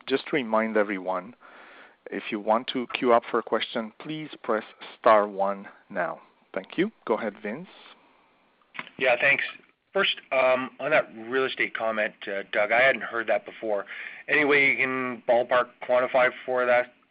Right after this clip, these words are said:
Speaker 2: uh, that for us? Is it, like, a north of a billion dollar opportunity?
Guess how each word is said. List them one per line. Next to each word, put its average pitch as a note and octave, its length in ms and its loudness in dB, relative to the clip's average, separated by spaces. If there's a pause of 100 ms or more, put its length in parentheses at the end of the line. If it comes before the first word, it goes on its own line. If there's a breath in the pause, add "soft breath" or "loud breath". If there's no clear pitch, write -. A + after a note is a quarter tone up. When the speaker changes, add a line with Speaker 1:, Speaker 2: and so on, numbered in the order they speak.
Speaker 2:
uh, B2 100 -2 (180)
that B2 260 2
for C3+ 180 2
us? - 200 4
Is A2 120 -8
it, A2+ 160 -4
like, A2 160 0
a A2 60 2
north A2 280 -4
of A#2+ 80 -6
a A#2 60 -4
billion A#2 300 0
dollar A#2 320 2 (600 loud breath)
opportunity? B2+ 720 0